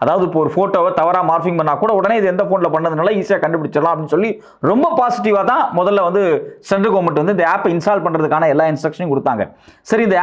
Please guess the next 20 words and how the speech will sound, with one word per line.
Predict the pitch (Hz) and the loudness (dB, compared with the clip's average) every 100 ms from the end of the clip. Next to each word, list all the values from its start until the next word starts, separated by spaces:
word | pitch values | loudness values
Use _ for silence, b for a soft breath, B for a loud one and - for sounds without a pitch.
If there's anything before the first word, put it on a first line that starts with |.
| 233 | 0
ஆப்பை | 254 226 | 0 0
இன்ஸ்டால் | 220 208 269 247 | 0 0 0 0
பண்ணா | 180 185 220 185 | 0 0 2 2
என்னென்ன | 202 208 175 | 2 0 0
நடக்கும்? | 147 147 117 B B B B | 0 -2 -4 B B B B
அந்த | 175 180 | 0 2
ஆப்பை | 196 220 214 | 0 0 0
நீங்க | 180 | 0
இன்ஸ்டால் | 180 226 202 | 0 0 0
பண்ண | 170 156 | 0 0
உடனே | 143 160 | 0 0
அந்த | 170 160 | 2 0
ஆப்ல | 190 196 | 2 0
ஒரு | 165 151 | 2 0
பர்மிஷன் | 190 185 175 | 0 0 0
கேட்பாங்க, | 156 151 135 107 - | 0 0 -2 -2 0
showing | 202 214 220 214 220 214 - | 0 2 0 0 -2 -2 0
permission | 190 202 196 214 196 | 0 0 0 -2 -2
for | 202 - 135 | -2 -2 0
all | 170 202 | 2 2